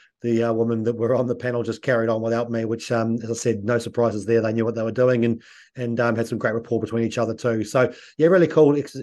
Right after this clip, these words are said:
um, exercise to, to, um, go through and, and have, have provide that platform. Um, and they did a great job on that one. So yeah, look, just, just good to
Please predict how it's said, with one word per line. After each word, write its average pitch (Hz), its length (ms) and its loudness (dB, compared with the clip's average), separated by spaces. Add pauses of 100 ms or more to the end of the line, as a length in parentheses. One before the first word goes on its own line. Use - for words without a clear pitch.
um, 123 400 2
exercise 135 560 0
to, 123 320 4 (380)
to, 117 380 2
um, 113 140 -4
go 143 200 0
through 143 340 4
and, 127 140 0
and 117 160 -10
have, 120 160 -4 (240)
have 123 260 -6
provide 123 320 2
that 117 160 0
platform. 127 480 0 (340)
Um, 110 360 -6
and 117 160 -2
they 113 100 2
did 113 160 0
a 113 40 -2
great 113 220 -2
job 113 240 -2
on 107 100 -4
that 117 120 -2
one. 113 220 -4
So 127 200 2
yeah, 131 260 4
look, 139 160 2
just, 160 220 -2
just - 200 -4
good 240 200 4
to 139 240 2